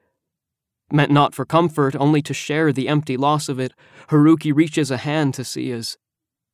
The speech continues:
His skin is sticky. Brad moves to lay down between them.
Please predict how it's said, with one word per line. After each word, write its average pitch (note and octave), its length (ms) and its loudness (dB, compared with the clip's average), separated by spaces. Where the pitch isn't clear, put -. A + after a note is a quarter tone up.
His - 120 -16
skin - 300 -8
is A2+ 100 -12
sticky. - 500 -12
Brad B2 260 0
moves B2+ 500 -4
to A2+ 200 -10
lay B2+ 200 -2
down A#2+ 180 -4
between C3+ 340 -6
them. A2+ 200 -6